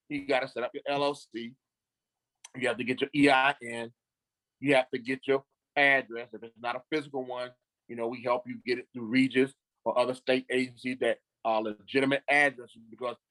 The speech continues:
you have to have one. You can't use your personal home. You can't use a P O box. You have to have a real address. If you don't have a physical one, we show you ways to get one from certain registered agents or certain companies that can give you an address that you can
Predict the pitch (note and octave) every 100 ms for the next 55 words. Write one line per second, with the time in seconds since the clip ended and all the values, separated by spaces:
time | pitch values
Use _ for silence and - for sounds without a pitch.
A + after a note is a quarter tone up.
0 | _ D#3+ E3 D#3 F3 E3+ F#3+ A3 C#3+ B2
1 | B2+ B2+ C3 C#3 D3+ D#3+ E3 _ _ _
2 | - F#3 F3+ F3+ F3 - - E3+ D#3+ D#3+
3 | D#3+ D#3 C3 A#2+ B2 C3+ C#3+ E3 - _
4 | - F3+ E3+ E3+ D3 D3 D3 _ _ _
5 | _ _ C#3+ D#3 - D3 C#3+ C#3 _ -
6 | C3+ C3 B2+ D#3 D#3 C3 A2+ _ B2+ A2+
7 | B2 C3+ C3 - _ _ F3+ F3 D3+ C#3
8 | C3+ C3 B2+ _ C#3 C#3 C#3+ C3+ B2+ B2+
9 | B2+ B2+ A#2+ A#2 C#3+ C3+ B2+ - A#2+ -
10 | B2+ A#2+ B2 B2 - A#2 B2+ C3 C3 -
11 | A2+ G#2+ - A#2+ G#2+ C3 A2+ A#2+ A#2 _
12 | _ G#2 G#2+ G2 A#2 D3 C#3 B2 - D3
13 | D#3 D3 B2 A#2+ G#2+ - A#2 B2+